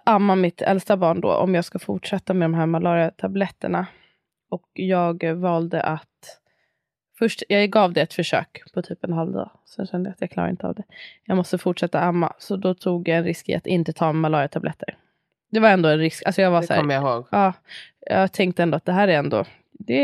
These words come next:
Speaker 1: är inte helt
Speaker 2: Ja, malaria
Speaker 1: osannolikt
Speaker 2: är en
Speaker 1: att jag får
Speaker 2: dödlig
Speaker 1: mal-,
Speaker 2: sjukdom.
Speaker 1: och särskilt att i och med
Speaker 2: Liksom.
Speaker 1: att jag var gravid också. Att det kan vara
Speaker 2: Visst.
Speaker 1: farligt för barnet.
Speaker 2: Sänkt immunförsvar.
Speaker 1: Japp. Så det var en risk,
Speaker 2: Ja,
Speaker 1: men det gick bra.
Speaker 2: det är fan en riktig jävla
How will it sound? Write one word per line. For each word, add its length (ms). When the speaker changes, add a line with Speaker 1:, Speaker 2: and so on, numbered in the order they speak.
Speaker 1:
är 40
inte 220
helt 380
Speaker 2:
Ja, 140
malaria 280
Speaker 1:
osannolikt 440
Speaker 2:
är 80
en 60
Speaker 1:
att 100
jag 200
får 60
Speaker 2:
dödlig 160
Speaker 1:
mal-, 140
Speaker 2:
sjukdom. 420
Speaker 1:
och 140
särskilt 380
att 220
i 180
och 40
med 80
Speaker 2:
Liksom. 140
Speaker 1:
att 60
jag 160
var 320
gravid 420
också. 320
Att 120
det 340
kan 180
vara 100
Speaker 2:
Visst. 180
Speaker 1:
farligt 320
för 80
barnet. 220
Speaker 2:
Sänkt 300
immunförsvar. 560
Speaker 1:
Japp. 140
Så 120
det 60
var 80
en 60
risk, 140
Speaker 2:
Ja, 160
Speaker 1:
men 120
det 60
gick 120
bra. 120
Speaker 2:
det 160
är 140
fan 320
en 100
riktig 360
jävla 560